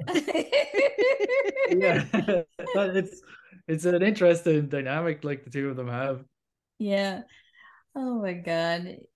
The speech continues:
Speaker 2: I love that. You're like,
Speaker 3: I just think it's so
Speaker 2: <laughs>
Speaker 3: funny that Ewan McGregor's character is,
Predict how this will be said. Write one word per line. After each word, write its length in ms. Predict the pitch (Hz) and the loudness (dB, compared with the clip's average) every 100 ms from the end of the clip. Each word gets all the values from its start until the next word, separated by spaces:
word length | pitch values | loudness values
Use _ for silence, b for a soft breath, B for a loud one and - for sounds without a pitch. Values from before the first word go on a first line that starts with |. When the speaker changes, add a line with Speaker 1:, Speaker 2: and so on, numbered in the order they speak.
| _ - | _ -8
Speaker 2:
I 160 | 196 | -6
love 300 | 190 190 185 | -4 -6 -6
that. 180 | 180 175 | -8 -8
You're 180 | 185 180 | -8 -8
like, 280 | 196 202 - - | -8 -10 -14 -10
Speaker 3:
I 40 | |
just 120 | 185 - | -10 -2
think 180 | 202 | 0
it's 180 | 190 330 | 2 4
so 140 | 170 160 | 4 2
Speaker 2:
<laughs> 120 | 147 | 0
Speaker 3:
funny 220 | 147 151 | 0 2
that 220 | 139 139 - B B B | 0 0 0 B B B
Ewan 220 | - 151 143 | 0 2 2
McGregor's 840 | 131 131 135 135 127 120 120 - - _ - | -2 -2 -2 -4 -8 -12 -14 -20 -20 _ -16
character 540 | - 123 123 123 123 | -4 -4 -2 -2 0
is, 520 | 120 120 113 117 - | 0 0 -2 -8 -14